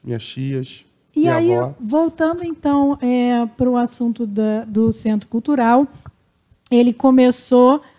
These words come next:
Speaker 2: a obra do centro, só não viu terminada, né, inaugurada,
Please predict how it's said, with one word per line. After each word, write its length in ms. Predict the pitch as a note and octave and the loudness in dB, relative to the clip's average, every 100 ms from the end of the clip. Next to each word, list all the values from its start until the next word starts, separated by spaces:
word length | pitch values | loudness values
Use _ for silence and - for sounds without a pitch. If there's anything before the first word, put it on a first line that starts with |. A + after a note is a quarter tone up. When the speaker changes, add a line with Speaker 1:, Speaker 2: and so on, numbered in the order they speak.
| _ - | _ 0
Speaker 2:
a 200 | A#3+ A#3 | 4 6
obra 360 | A#3+ A#3+ A#3 | 4 4 4
do 140 | G#3+ A3 | 2 -2
centro, 560 | - A#3 C4 C4+ C#4+ | -2 0 0 0 -2
só 260 | - C4 B3+ | -4 -2 2
não 240 | C4 C4+ | 2 2
viu 440 | A3 A3+ B3+ C4+ C4+ | 2 2 4 2 2
terminada, 760 | C#4 C4 C4+ C#4 A3+ A3+ A3 A3+ | 0 2 2 0 0 0 0 0
né, 140 | A3+ | 0
inaugurada, 840 | A#3 A#3 A#3+ C#4 A3+ G#3 G#3 G#3+ | 0 0 0 0 0 -2 -4 -6